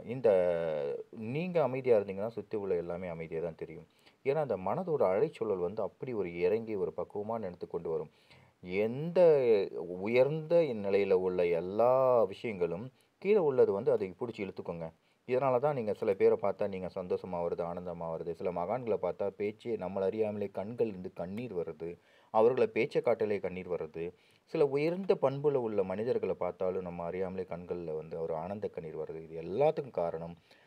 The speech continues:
அந்த உயர்ந்த ஃப்ரீக்வன்சில உள்ளவங்க வந்து நம்மளை வந்து ஈர்த்துக்கிட்டு அவங்க ஃப்ரீக்வன்சிக்கு ஈர்க்க ஆரம்பிச்சிருவாங்க. இதுதான் இதுல வந்து சூட்சமம். இதை புரிஞ்சுக்கிட்டாலே போறோம், நம்ம வாழ்க்கையில வந்து ஒரு முதல் ஸ்டெப்பை நம்ம எடுத்துடலாம்.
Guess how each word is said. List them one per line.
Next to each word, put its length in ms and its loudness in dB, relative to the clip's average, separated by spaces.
அந்த 220 0
உயர்ந்த 560 -2
ஃப்ரீக்வன்சில 500 -6
உள்ளவங்க 420 0
வந்து 200 -4
நம்மளை 380 -4
வந்து 260 -8
ஈர்த்துக்கிட்டு 720 -10
அவங்க 420 -2
ஃப்ரீக்வன்சிக்கு 460 -6
ஈர்க்க 440 -4
ஆரம்பிச்சிருவாங்க. 500 -12
இதுதான் 420 -6
இதுல 220 -4
வந்து 240 -10
சூட்சமம். 400 -14
இதை 240 2
புரிஞ்சுக்கிட்டாலே 600 -2
போறோம், 260 -2
நம்ம 480 -6
வாழ்க்கையில 300 -6
வந்து 320 -8
ஒரு 180 -6
முதல் 280 -8
ஸ்டெப்பை 300 -12
நம்ம 200 -12
எடுத்துடலாம். 540 -10